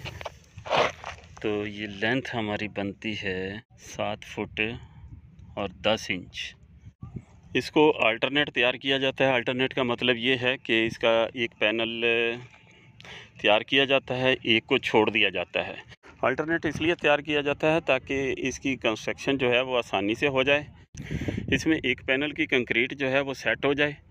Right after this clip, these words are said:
उसके बाद जो है दूसरा पैनल किया जाए। तो इसका भी प्रैक्टिकली मैं आपको दिखाता हूँ कि किस तरह होता है।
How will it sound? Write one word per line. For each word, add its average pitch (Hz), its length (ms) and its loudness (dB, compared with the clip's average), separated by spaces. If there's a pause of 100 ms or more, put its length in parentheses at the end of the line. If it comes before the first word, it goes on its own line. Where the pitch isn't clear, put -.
(360)
उसके 135 260 0
बाद 117 300 4
जो 131 160 0
है 123 200 2
दूसरा 117 320 -4
पैनल 120 300 0
किया 127 220 2
जाए। 123 220 2 (520)
तो 113 600 4
इसका - 200 0
भी 123 160 -2
प्रैक्टिकली 117 760 0
मैं 113 140 -2
आपको 107 280 -2
दिखाता 104 420 0
हूँ 113 120 2
कि 110 140 0
किस 104 220 -6
तरह 113 140 4
होता 101 220 -2
है। 123 160 -4